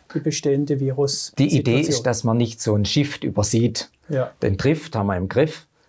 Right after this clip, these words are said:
Speaker 2: aber dass man den Shift nicht übersieht.
Speaker 1: Mhm.
Speaker 2: Und eine Maßnahme natürlich, ich würd's mal sagen, es gibt einen großen Blumenstrauß und in dem Blumenstrauß gibt's ganz viele Flügel vom Immunsystem.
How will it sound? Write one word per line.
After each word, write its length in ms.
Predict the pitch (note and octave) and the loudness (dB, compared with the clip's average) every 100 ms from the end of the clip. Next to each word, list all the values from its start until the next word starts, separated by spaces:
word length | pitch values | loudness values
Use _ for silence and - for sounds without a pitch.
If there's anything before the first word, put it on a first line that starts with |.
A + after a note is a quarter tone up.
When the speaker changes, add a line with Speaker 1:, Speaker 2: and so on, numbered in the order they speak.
| _ | _
Speaker 2:
aber 220 | - - G2+ | -6 -2 0
dass 160 | - | 0
man 100 | F#2 | 0
den 140 | F2+ F2 | 0 0
Shift 380 | - A#2+ - | 0 0 0
nicht 100 | G2 | -2
übersieht. 560 | - F2+ F2 A2+ D#3+ D3+ - | 0 0 2 2 2 0 -6
Speaker 1:
Mhm. 220 | D#3 B2+ | -6 -4
Speaker 2:
Und 140 | B2 F2+ | -2 0
eine 280 | D#2 G#2 | 2 2
Maßnahme 600 | A2 F2+ F#2 - G2+ F#2+ | 2 2 0 0 2 2
natürlich, 420 | F#2 F#2+ F2+ F#2+ - - - - - | 2 2 0 0 -4 -20 -20 -20 -4
ich 60 | |
würd's 240 | G2 G2 G2 | -2 0 0
mal 80 | |
sagen, 240 | F2+ F2+ F2 | 0 0 0
es 100 | - | 0
gibt 220 | A2 - | -2 2
einen 80 | A2 | 2
großen 360 | A2 G#2+ G#2+ | 2 2 0
Blumenstrauß 960 | - A#2+ D3 F#3 - G2+ A2 F3 - - _ _ | 2 4 4 2 0 0 2 2 -2 -8 _ _
und 140 | - G2 | -6 0
in 140 | G2 | 2
dem 100 | G2+ | 2
Blumenstrauß 840 | F#2+ A2 A#2+ B2 G#2+ A2 A2 A2+ B2+ - | 2 2 2 0 -2 0 2 0 -6 -4
gibt's 300 | - - - | -4 -4 -4
ganz 320 | C3 A2+ - | -2 -2 0
viele 240 | A#2+ A#2 | 2 2
Flügel 360 | A2+ A#2 B2 C3+ | 2 2 4 2
vom 200 | - G2+ | 0 0
Immunsystem. 720 | F#2+ G2 G2 F#2+ - - A#2 | 0 -2 -2 -2 -2 -2 -4